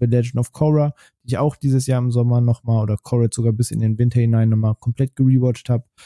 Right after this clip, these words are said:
Und ich habe mich sehr, sehr gefreut, oder wir uns, meine Freunde und ich, gleichermaßen, dass Der Prinz der Drachen weitergeht. Ist eben eine Animationsserie auf Netflix, die eben, ja,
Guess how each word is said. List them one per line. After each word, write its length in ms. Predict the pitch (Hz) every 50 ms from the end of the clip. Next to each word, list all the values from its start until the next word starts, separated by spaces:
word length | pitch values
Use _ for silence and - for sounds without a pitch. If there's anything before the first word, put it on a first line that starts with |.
| - - _ -
Und 80 | 139 139
ich 80 | 123
habe 160 | 151 147 147
mich 160 | 143 143 135 131
sehr, 240 | 139 147 151 156
sehr 240 | 147 139 139 135 127
gefreut, 440 | 120 120 - - 123 127 135 131 - -
oder 160 | 113 113 113
wir 180 | 120 127 139 123
uns, 220 | 113 127 120 -
meine 180 | 120 117 113 113
Freunde 320 | - - - 117 117 113
und 160 | 113 110 -
ich, 240 | - 117 - - - _ _ - - - _ _
gleichermaßen, 800 | - 131 127 123 92 123 120 117 113 110 113 120 - - 120
dass 320 | 113 113 110 107 - - -
Der 140 | - 120 113
Prinz 260 | - - 127 123 -
der 100 | 131 120
Drachen 360 | - - 123 120 - 131 117
weitergeht. 640 | 123 123 127 120 127 123 110 110 113 117 117 117 -
Ist 160 | 110 - -
eben 160 | 123 120 120
eine 220 | 110 113 117 120 113
Animationsserie 920 | - 131 135 131 127 120 - 135 139 139 143 131 123 123 123 120 123 117
auf 140 | 117 - -
Netflix, 580 | 139 143 151 - - 151 139 135 - - - - - - - - - _ _
die 300 | - 131 127 123 117 85
eben, 360 | 110 120 120 117 117 113 110 - _
ja, 280 | - 131 117 104 110